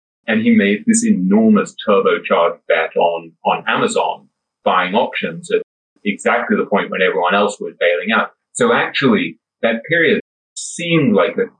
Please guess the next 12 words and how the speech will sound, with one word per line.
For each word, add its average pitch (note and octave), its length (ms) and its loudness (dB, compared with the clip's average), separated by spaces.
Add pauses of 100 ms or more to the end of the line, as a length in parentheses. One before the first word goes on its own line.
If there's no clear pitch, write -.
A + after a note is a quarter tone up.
(140)
total - 460 -2
humiliation G2 680 0
and E2 160 -6
public - 280 -2 (100)
shaming, G2+ 540 0 (200)
turned B2 240 2
out G#2+ 220 0
to - 80 -10
be G2+ 180 0
the - 80 -8
basis G3+ 800 -2 (260)
for G2 480 2